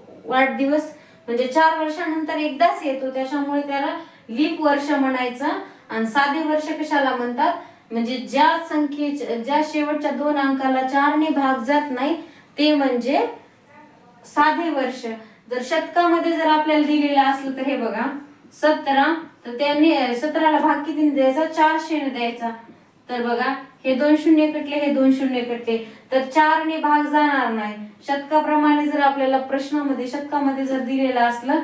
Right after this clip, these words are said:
तर हे लीप वर्ष असू शकणार नाही. तसंच तर आपण आणखी इकडं प-, हे लीप वर्षामध्ये बघूया, शतकामध्ये जर दिलेलं असलं तर बघा, चारशे ने भाग द्यायचा, हे दोन शून्य कटले, हे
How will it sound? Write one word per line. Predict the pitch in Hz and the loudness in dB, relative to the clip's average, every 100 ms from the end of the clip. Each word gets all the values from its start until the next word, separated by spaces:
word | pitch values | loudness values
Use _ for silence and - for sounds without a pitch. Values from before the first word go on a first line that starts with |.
| - - - | -4 -16 -6
तर | 247 | -2
हे | 240 277 302 302 | 0 4 4 4
लीप | 320 | 2
वर्ष | 302 302 294 | 2 2 4
असू | 311 320 | 2 2
शकणार | 285 285 254 220 | -2 -2 -4 -6
नाही. | 214 214 220 | -6 -6 -6
तसंच | 269 339 320 - - - - | -6 -6 -8 -12 -20 -20 -6
तर | 247 | 2
आपण | 240 240 254 | 2 2 -4
आणखी | 254 240 233 277 285 311 269 247 | -4 -4 -2 -2 0 0 0 -2
इकडं | 240 285 269 | -4 -4 -6
प-, | 233 175 160 - - | -4 -8 -8 -12 -6
हे | 233 262 233 - - 226 | 0 0 0 -6 -14 -8
लीप | 240 302 302 | -2 0 2
वर्षामध्ये | 294 285 285 277 247 | 2 2 2 2 0
बघूया, | 233 240 233 240 254 | 0 0 2 0 -2
शतकामध्ये | 269 294 277 285 294 | -4 0 2 2 0
जर | 277 277 | 0 -2
दिलेलं | 269 269 269 262 | 0 2 4 4
असलं | 262 - 262 302 - - - - _ 254 | 0 0 0 0 -2 -16 -20 -20 _ 0
तर | 269 | 0
बघा, | 226 202 180 185 - - - - _ _ _ _ _ _ - - 196 | 2 -2 -2 -6 -10 -16 -16 -20 _ _ _ _ _ _ -20 -14 -6
चारशे | 247 240 254 277 277 | 0 2 0 -2 -2
ने | |
भाग | 247 262 247 | 2 2 0
द्यायचा, | 233 247 240 262 | 0 -2 0 0
हे | 262 262 | 0 0
दोन | 254 262 | -2 -4
शून्य | 240 240 | -4 -6
कटले, | 240 240 262 | -6 -6 -4
हे | 240 233 | -4 -4